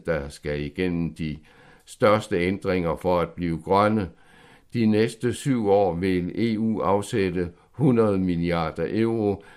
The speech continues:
til retfærdig omstilling, som skal bruges til at hjælpe de europæere, der måtte miste deres job på grund af omstillingen, for eksempel arbejdere i kulminerne.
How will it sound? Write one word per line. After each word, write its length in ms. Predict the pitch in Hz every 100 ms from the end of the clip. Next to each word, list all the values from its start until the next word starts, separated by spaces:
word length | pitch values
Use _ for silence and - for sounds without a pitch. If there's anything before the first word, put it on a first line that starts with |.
| - _
til 400 | - 131 104 95 85 _ _ _ -
retfærdig 840 | 107 - - 101 113 110 113 -
omstilling, 760 | 92 110 - 104 82 78 73 -
som 220 | 80 78
skal 200 | - 90
bruges 460 | - 113 110 101 -
til 140 | 107
at 180 | 90 80
hjælpe 440 | 92 101 107 107
de 240 | 82 107 107
europæere, 920 | 90 85 76 - 135 117 98 95 87 - - _ -
der 200 | 127 110
måtte 400 | 107 95 95 104
miste 520 | 101 87 80 - 92
deres 480 | 85 87 85 87 -
job 260 | 82 80 -
på 120 | 92
grund 320 | - 80 80
af 160 | 78 85
omstillingen, 800 | 110 - 101 87 90 85 82 82 - _
for 160 | 117
eksempel 640 | 110 - - 78 71 78 - - _ -
arbejdere 800 | 85 73 82 73 69 76 69 64 _ -
i 180 | 110 90
kulminerne. 800 | - 98 85 92 92 71 58 62